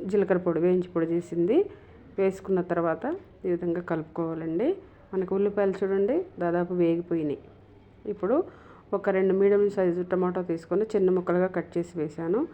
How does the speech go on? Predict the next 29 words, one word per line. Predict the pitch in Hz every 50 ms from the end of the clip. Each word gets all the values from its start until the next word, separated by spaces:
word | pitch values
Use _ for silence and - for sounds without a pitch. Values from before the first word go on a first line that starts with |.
| - - - - - - - - - - - -
ఇలా | - 180 190 190 185 180 175 175 - - - - - -
వేసుకున్న | - 196 202 190 - - 196 190 175
తర్వాత | 175 - 175 175 170 170 170 - 254 349 427 403 - - - - - - - -
వీటిని | 190 185 180 185 180 175
కూడా | 180 196 240 262
మీడియం | 226 180 180 185 175
ఫ్లేమ్లో | 175 180 175 170 165 160 160
ఉంచుకొని | 170 165 165 - - 160 170 190 262 370 392 - - - - - - - - - - - -
ఉడికించుకోవాలి. | - 175 175 175 175 165 165 - - 170 160 160 156 170 196 262 349
మనం | 349 269 196 185 180
సాల్ట్ | 180 196 180 175 180 180
వేసాం | 185 185 180 - 175 175
కాబట్టి | 170 165 170 190 220
త్వరగానే | 220 202 180 170 170 170 170 165
ఉడికిపోతాయి | 160 151 151 147 - - 131 - - 165 156
టమాటా. | 170 170 170 165 170 175 - 202
చూడండి | 196 190 196 214
మనకు | 208 202 180 170 160
టమాటా | - - 170 175 175 170 170 175
ఉడికిపోయింది. | 165 160 165 165 - - - 175 165 160 165 220 294 392 - - - - - - - -
ఇప్పుడు | - 220 185 175
గంట | 190 196 190 202
ముందు | 196 202 208 208
నానబెట్టుకొని | 208 190 185 180 180 180 175 180 - 190 190
ఉంచుకున్న | 185 180 175 175 175 - 170 175
పెసరపప్పు | 170 - 170 170 - 175 175 175 170 - - 175
కూడా | 170 175 175 170 208 269
వేసేసాను | 277 202 165 - - 151 147 - 170 160 165
అందులోనే. | 165 160 165 170 170 170 208 294 403